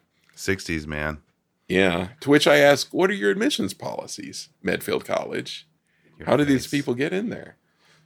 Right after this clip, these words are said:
Speaker 2: Uh, you can't kick 'em out after the fact. But Quigley sticks up for the students, saying that the not gifted students have the same needs as the gifted students. And he <laughs> wants to capture the imagination of the students.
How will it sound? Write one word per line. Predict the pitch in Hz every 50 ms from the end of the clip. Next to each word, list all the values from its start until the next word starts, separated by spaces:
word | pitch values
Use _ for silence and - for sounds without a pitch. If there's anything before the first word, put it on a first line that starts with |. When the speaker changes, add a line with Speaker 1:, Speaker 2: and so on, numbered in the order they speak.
| _ _ - -
Speaker 2:
Uh, | -
you | - - -
can't | - 165 151 151
kick | - 151 131 151
'em | 127
out | 113 113 113
after | 113 147 - - 127
the | - -
fact. | - - - - - 117 120 _ _ _ _ _ _ _
But | - 120 117
Quigley | - 151 151 147 175 190 190
sticks | 185 - - - 147 - - 139
up | 135 - -
for | - 101
the | 101
students, | 101 - - 80 80 101 120 - - - _ _ -
saying | - - - - 87 95 90 92
that | 95 - - 78
the | 90 90
not | 92 104 117 127 - 120
gifted | 127 127 127 - 139 123
students | - - - 117 104 104 117 120 - - - - - _ -
have | - - 87 82 -
the | -
same | - - - 82 90 95 107
needs | 104 95 98 101 104 110
as | 101 95 98
the | 104
gifted | 98 98 - - - - - -
students. | - - - - 78 71 57 - - - - _ _ _ _ - - - - - - _ -
And | - 95 92 95 95 -
he | 170 - 175 214
<laughs> | 220 226
wants | 202 175 143 - -
to | - -
capture | - - 151 143 113 - - 151
the | 127 113 113
imagination | 110 104 104 113 135 165 175 156 160 147 143 151 185 180 - - 113
of | 95 90
the | 76 -
students. | - - - - - - - - - - - -